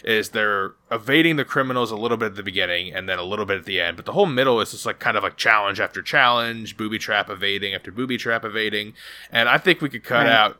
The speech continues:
Speaker 1: I mean, there's, like, what, five or six of 'em, it feels like? I think we could cut about half of 'em and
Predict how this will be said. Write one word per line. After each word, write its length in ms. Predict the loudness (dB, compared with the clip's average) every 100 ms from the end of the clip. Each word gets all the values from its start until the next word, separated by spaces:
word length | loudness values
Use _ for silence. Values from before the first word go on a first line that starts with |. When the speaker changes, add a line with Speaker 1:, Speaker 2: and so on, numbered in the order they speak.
| -10
Speaker 1:
I 20 |
mean, 120 | -8 -4
there's, 100 | -4
like, 160 | -4
what, 160 | -6 -6
five 240 | 2 2
or 80 | 2
six 320 | -4 -6 -4
of 100 | -4
'em, 120 | -2 -4
it 80 |
feels 280 | -4 -4 0
like? 200 | 2 0 -2
I 60 |
think 140 | -6 -2
we 100 | -4
could 100 | -2
cut 180 | -6 -6
about 200 | -10 -6
half 280 | -6 -8
of 160 | -16 -8
'em 220 | -8 -8
and 180 | -12 -16